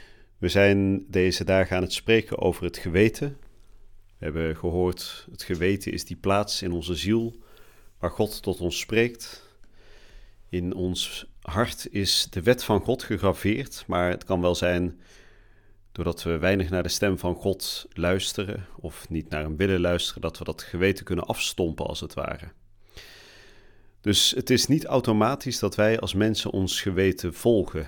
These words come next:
en dat we naar de stem van God in ons geweten luisteren. We hebben gehoord dat dat geweten gevormd moet worden. En daar gaan we vandaag over spreken. Hoe werkt dat? Het vormen van je geweten. Hoe kunnen we zorgen dat dat geweten, die stem van het geweten, niet vertroebeld raakt,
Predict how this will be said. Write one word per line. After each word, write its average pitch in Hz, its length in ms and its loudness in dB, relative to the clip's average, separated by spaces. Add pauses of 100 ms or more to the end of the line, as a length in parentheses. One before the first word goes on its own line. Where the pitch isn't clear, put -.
(100)
en 85 60 -6
dat 82 180 -4
we - 60 -6
naar 87 180 0
de 80 60 -6
stem 101 300 0
van 90 160 -2
God 95 260 -2
in 95 100 -6
ons 85 200 -2
geweten 82 400 -4
luisteren. 92 500 0
We - 920 -20
hebben 80 180 -6
gehoord 87 400 -2
dat 85 160 -4
dat 90 200 -4
geweten 87 480 -2
gevormd 87 520 -2
moet 85 180 -6
worden. 76 320 -8 (1300)
En 104 640 4
daar 110 180 2
gaan 117 160 4
we 104 60 2
vandaag 110 300 2
over 87 180 -2
spreken. 98 320 0
Hoe 90 140 -2
werkt 98 280 0
dat? 80 160 -6
Het 82 140 -8
vormen 117 460 0
van 90 160 0
je 80 100 0
geweten. 82 400 0
Hoe 87 80 -6
kunnen 101 220 0
we 80 60 -2
zorgen 98 360 0
dat 87 160 -2
dat - 400 -6 (400)
geweten, 92 500 2
die 82 100 -4
stem 98 280 -2
van 87 100 -2
het 85 120 -2
geweten, 87 400 0
niet 98 140 -2
vertroebeld 123 600 -2
raakt, 95 440 0